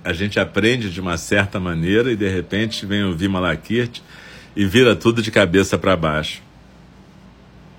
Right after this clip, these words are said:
Perceba, no começo do sutra, a gente vai vendo como que os bodhisattvas e arhats todos evitam visitar Vimalakirti. <laughs> É exatamente por isso.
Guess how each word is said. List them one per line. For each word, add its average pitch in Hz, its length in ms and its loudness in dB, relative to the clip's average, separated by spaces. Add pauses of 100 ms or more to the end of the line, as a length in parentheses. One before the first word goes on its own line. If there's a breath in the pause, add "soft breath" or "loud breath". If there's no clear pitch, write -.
(800 loud breath)
Perceba, 113 640 4 (340)
no 98 100 -2
começo 117 460 4
do 92 140 0
sutra, 127 600 2
a 95 140 2
gente 104 300 0
vai 101 240 4
vendo 104 400 2
como 131 360 -4
que 107 480 0 (2250 loud breath)
os 87 160 -2
bodhisattvas 95 920 2
e 90 100 4
arhats 98 560 2
todos 120 380 -2
evitam 101 640 2
visitar 90 580 0
Vimalakirti. 87 840 -4
<laughs> 131 40 -2
É - 20 -2
exatamente 107 680 0
por 98 200 -6
isso. 82 380 -6